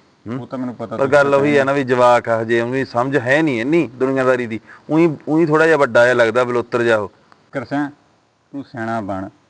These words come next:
Speaker 2: ਹੁਣ ਤਾਂ ਕਿਹਾ ਮੈਂ ਉਹਨਾਂ ਨੂੰ ਸਮਝਾ ਦੇਣਾ, ਅੱਗੇ ਤੂੰ ਜਿਹੜੀ ਕਹੀ ਗੱਲਬਾਤ ਹੁੰਦੀ ਨਾ ਘਰੇ, ਤੂੰ ਆਪ ਬੋਚੇ ਕਰ।
Speaker 1: ਉਹ ਮੈਂ ਤਾਂ ਬਈ ਬਹੁਤ ਬੋਚਦਾ, ਠੀਕ ਹੈ? ਕਈ ਵਾਰੀ ਚਲੋ ਹੋ ਜਾਂਦੀ ਹੈ ਉਹੀ ਗੱਲ। ਅਸਲ ਦੇ ਵਿੱਚ ਨਾ ਇਹ ਮੱਥੇ ਦੀਆਂ ਲਿਖੀਆਂ ਹੁੰਦੀਆਂ ਨੇ,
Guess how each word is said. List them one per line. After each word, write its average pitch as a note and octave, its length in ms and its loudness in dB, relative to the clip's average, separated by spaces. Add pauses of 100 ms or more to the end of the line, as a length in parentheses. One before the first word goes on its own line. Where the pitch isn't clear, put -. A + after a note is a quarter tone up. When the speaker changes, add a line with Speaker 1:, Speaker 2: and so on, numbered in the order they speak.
(140)
Speaker 2:
ਹੁਣ A2+ 80 -14
ਤਾਂ B2+ 160 -12
ਕਿਹਾ B2 140 -10
ਮੈਂ B2+ 120 -4
ਉਹਨਾਂ C3+ 120 -4
ਨੂੰ D3 100 -4
ਸਮਝਾ C3 360 -2
ਦੇਣਾ, G2 240 -8 (180)
ਅੱਗੇ A#2 240 -10
ਤੂੰ A#2+ 180 -10
ਜਿਹੜੀ C3 160 -8
ਕਹੀ B2 240 -8
ਗੱਲਬਾਤ A2 440 -6
ਹੁੰਦੀ A2+ 140 -8
ਨਾ C#3 60 -6
ਘਰੇ, C#3 260 -8
ਤੂੰ B2 180 -8
ਆਪ A#2 160 -2
ਬੋਚੇ F#2 280 -14 (120)
ਕਰ। A2 140 -8 (880)
Speaker 1:
ਉਹ C#3+ 100 -4
ਮੈਂ A#2+ 180 0
ਤਾਂ A#2+ 120 2
ਬਈ C3 120 2
ਬਹੁਤ A2 300 0
ਬੋਚਦਾ, G#2 460 -6 (720)
ਠੀਕ A#2 220 -4
ਹੈ? A#2 160 -4 (600)
ਕਈ F#3+ 180 6
ਵਾਰੀ F#3+ 200 6
ਚਲੋ E3 240 0
ਹੋ C#3+ 160 2
ਜਾਂਦੀ C#3+ 380 0
ਹੈ B2+ 120 -2 (180)
ਉਹੀ C3 240 -2
ਗੱਲ। B2+ 220 0 (480)
ਅਸਲ F#3 200 2
ਦੇ F#3+ 80 2
ਵਿੱਚ F3 220 0
ਨਾ G3 160 2
ਇਹ F#3 200 4
ਮੱਥੇ E3+ 300 -2
ਦੀਆਂ D#3 180 0
ਲਿਖੀਆਂ C#3+ 320 -2
ਹੁੰਦੀਆਂ G#2+ 340 -10
ਨੇ, A2+ 100 -14